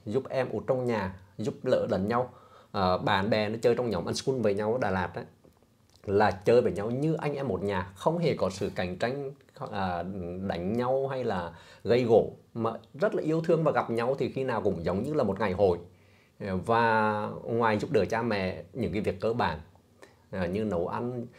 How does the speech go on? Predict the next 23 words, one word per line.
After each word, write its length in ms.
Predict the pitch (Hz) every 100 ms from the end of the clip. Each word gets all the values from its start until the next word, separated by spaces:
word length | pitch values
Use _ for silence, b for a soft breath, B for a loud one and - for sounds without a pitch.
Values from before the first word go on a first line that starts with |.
| B B
à, 200 | 101 90
giặt 260 | 90 90 -
đồ, 320 | 104 95 90
rửa 160 | 90 78
chén, 320 | - 85 92
phơi 220 | 92 117
đồ, 400 | 113 98 92 87 85 B B B
à, 160 | 92
dọn 280 | 87 85 87
nhà, 180 | 98 85
quét 180 | 104 107
nhà, 380 | 113 101 90 - - -
thì 200 | 101 85
các 240 | 90 82
bé, 320 | 80 80 87 78 B B B
à, 180 | 92 85
còn 180 | 98 90
có 100 | 110
thể, 340 | 117 90 80 80 - - -
à, 200 | 98 90 80 - -
ra 300 | 101 104 107
ngoài 420 | 110 98 92 95
đường 400 | 123 - 87 87